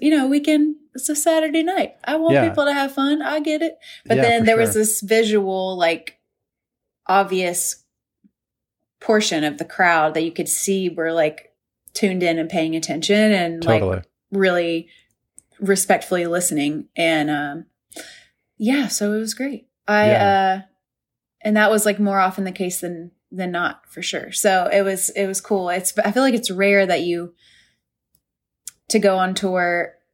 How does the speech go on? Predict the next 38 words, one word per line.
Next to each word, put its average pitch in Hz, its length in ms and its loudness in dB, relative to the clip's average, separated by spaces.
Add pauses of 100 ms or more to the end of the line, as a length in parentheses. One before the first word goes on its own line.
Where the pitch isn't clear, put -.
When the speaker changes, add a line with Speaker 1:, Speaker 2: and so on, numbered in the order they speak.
(180)
Speaker 1:
uh, 165 420 2 (1400)
and 180 180 -2
have, 160 600 -2
like, 147 320 0 (400)
you 190 100 -6
know, - 200 -12 (480)
pin 226 240 2
drop 196 320 2 (160)
experience 185 580 -4
for 190 140 -6
the 170 120 -2
opener 175 360 -4
at 170 200 0
all 160 180 -2
times. - 520 -8
Like, 196 260 0 (120)
there, 202 260 -2 (440)
so 190 300 2
it 202 160 2
was, 190 320 -2 (600)
we, 208 300 2
we 202 160 0
had 196 140 0
a 175 40 -4
good 165 220 -6
time. - 360 -12
It 170 80 -10
was 170 220 -6
Speaker 2:
Is 135 80 2
that 143 120 4
Speaker 1:
we - 60 -6
were - 40 -4
Speaker 2:
frustrating 127 420 2
for 131 140 -4
you 127 160 0
when 120 100 -4
that 117 140 -4
happens? 123 500 -6